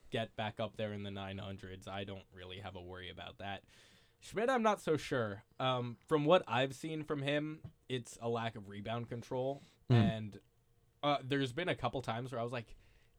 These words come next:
Speaker 1: "Dang, he, uh, he was way too aggressive on that shot, and that caused him to get beat." So, yeah, I, you're right. I, I think a lot of it has to do with the defense. But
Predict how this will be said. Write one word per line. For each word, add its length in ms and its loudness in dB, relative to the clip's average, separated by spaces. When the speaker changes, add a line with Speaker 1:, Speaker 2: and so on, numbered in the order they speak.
Speaker 1:
"Dang, 300 4
he, 560 -4
uh, 300 -4
he 140 -12
was 160 -8
way 240 2
too 220 -4
aggressive 600 -8
on 180 -4
that 180 -6
shot, 340 -4
and 120 -4
that 160 -6
caused 260 -4
him 120 -8
to 60 -16
get 260 -14
beat." 260 -10
So, 160 2
yeah, 240 4
I, 160 6
you're 180 0
right. 260 0
I, 180 4
I 100 4
think 160 0
a 40 0
lot 200 4
of 60 -4
it 100 -4
has 240 -2
to 80 -12
do 100 -2
with 120 -4
the 60 -10
defense. 540 -8
But 180 2